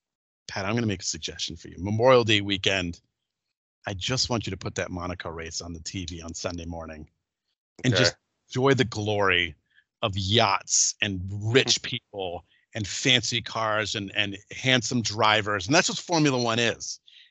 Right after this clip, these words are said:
Speaker 1: It's just,
Speaker 2: It's
Speaker 1: it's just a world that we know nothing about.
Speaker 2: <laughs>
Speaker 1: We, we
Speaker 2: Uh,
Speaker 1: can't exist in it.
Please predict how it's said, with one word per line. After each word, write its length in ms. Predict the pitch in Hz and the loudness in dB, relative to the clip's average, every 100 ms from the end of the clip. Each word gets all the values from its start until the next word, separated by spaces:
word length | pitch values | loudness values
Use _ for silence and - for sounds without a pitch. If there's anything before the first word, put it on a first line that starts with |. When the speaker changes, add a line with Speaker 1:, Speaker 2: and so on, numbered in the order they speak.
| _ | _
Speaker 1:
It's 160 | 135 123 | -4 -2
just, 160 | 147 - | -2 -4
Speaker 2:
It's 140 | - _ | -10 _
Speaker 1:
it's 180 | - - | -10 -10
just 40 | |
a 140 | - - _ _ _ | -16 -20 _ _ _
world 180 | 139 147 | -4 -2
that 80 | 117 | -2
we 160 | 107 131 | 0 2
know 180 | 131 | 4
nothing 520 | 120 113 110 107 113 107 | 4 4 4 2 2 2
about. 260 | 92 76 _ _ _ _ | 0 -6 _ _ _ _
Speaker 2:
<laughs> 160 | - - | -14 -10
Speaker 1:
We, 80 | 113 _ _ _ - | -10 _ _ _ -6
we 80 | 143 110 | -4 4
Speaker 2:
Uh, 180 | 107 92 | 4 4
Speaker 1:
can't 140 | - _ _ | 0 _ _
exist 300 | 139 139 104 | 0 0 -2
in 100 | |
it. 120 | 82 | -6